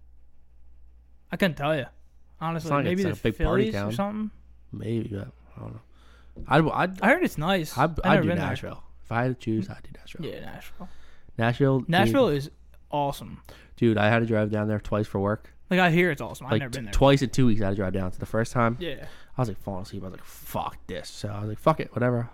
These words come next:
Speaker 2: I'll go to the bar across from Aldine's,
Speaker 1: Mm-hmm.
Speaker 2: look at some shawties walking by." I just got
Speaker 1: Mm-hmm.
Speaker 2: drunk on the balcony, slept in the truck, went home. Week later. Um, this is, this is gonna be a good,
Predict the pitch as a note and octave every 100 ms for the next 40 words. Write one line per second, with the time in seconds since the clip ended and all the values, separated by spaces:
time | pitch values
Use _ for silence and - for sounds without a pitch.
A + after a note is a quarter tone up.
0 | - G#2+ G#2+ A2 A2 A2+ A2 - A2+ -
1 | A2 A2 A2 A2+ - - - - D#3+ D#3
2 | - - A2 G#2+ G2+ - A2 A2 A2+ A2
3 | A2+ G#2+ A#2 B2 - - G#2 G2+ - G#2
4 | G#2+ G2+ - - A2 A2 A#2 A2+ - -
5 | - - - A#2+ - A2 - B2 - G#2
6 | G#2 G#2 - - - - B2 A#2 G#2 F2+
7 | F#2+ - - - - - - - - -
8 | - A2 G2+ G2+ G2 G2 - - - -
9 | - - - - - A#2 A2+ A2+ G2+ -
10 | - G#2+ A2 G#2+ G2 F#2 - - - -
11 | - G2+ G2+ G#2 G2+